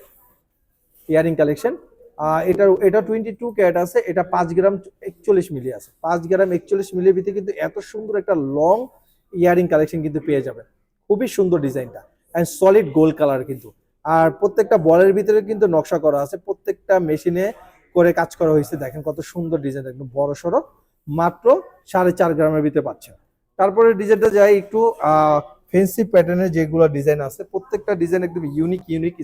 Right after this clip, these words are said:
স্টাইলে করা হয়েছে। দেখেন কত সুন্দর ডিজাইন, একটু মাইক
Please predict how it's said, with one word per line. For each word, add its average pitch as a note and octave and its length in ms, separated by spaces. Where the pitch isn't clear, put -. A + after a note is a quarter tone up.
স্টাইলে D3 400
করা C3 180
হয়েছে। B2+ 200
দেখেন D3 320
কত F3 140
সুন্দর G3 500
ডিজাইন, D3+ 280
একটু D#3+ 180
মাইক D#3 300